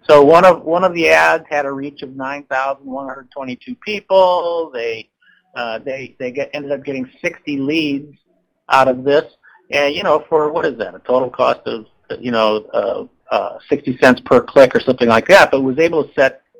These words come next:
uh, you know, see these people at a trade show. So this is where you start to see some type of, uh, um, uh, uh, um,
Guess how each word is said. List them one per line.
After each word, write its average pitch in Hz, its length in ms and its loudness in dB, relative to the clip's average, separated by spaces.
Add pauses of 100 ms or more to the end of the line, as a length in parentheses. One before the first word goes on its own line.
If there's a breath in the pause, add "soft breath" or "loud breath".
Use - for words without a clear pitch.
uh, 117 280 -6
you 131 100 -12
know, 117 180 -8
see 143 100 -12
these 127 180 -10
people 113 340 -10
at 104 80 -10
a 107 60 -16
trade 151 320 -8
show. - 340 -18
So 120 240 -2
this 180 220 -6
is 180 160 -12
where 151 460 -2
you 127 140 -12
start - 300 -10
to 131 120 -16
see 123 200 -12
some 123 140 -10
type - 220 -10
of, 104 120 -16 (540 soft breath)
uh, 110 480 -2 (120)
um, 101 440 -14 (480)
uh, 92 160 -20 (200)
uh, 101 280 -8 (120)
um, - 340 -2